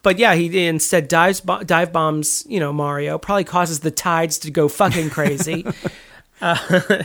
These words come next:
Speaker 1: <laughs>
Speaker 2: But still kinda small.
Speaker 1: Still, yeah. Surprisingly, oh, maybe the, maybe the sun is just as far from the Earth.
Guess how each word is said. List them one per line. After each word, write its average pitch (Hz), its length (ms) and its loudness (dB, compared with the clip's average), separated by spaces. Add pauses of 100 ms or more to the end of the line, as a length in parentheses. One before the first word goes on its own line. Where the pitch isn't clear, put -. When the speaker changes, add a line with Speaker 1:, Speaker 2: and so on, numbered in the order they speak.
(420)
Speaker 1:
<laughs> - 460 -20
Speaker 2:
But - 100 0
still 233 220 4
kinda 226 200 0
small. - 520 0 (420)
Speaker 1:
Still, 403 300 4
yeah. 311 260 6
Surprisingly, 311 840 4
oh, 285 240 2
maybe 370 260 4
the, 285 340 -2 (120)
maybe 262 600 0
the 196 180 -2
sun 202 240 0
is 165 140 -2
just 175 200 -8
as 147 80 -8
far 160 240 -2
from 156 220 -6
the 151 100 -2
Earth. 156 340 -8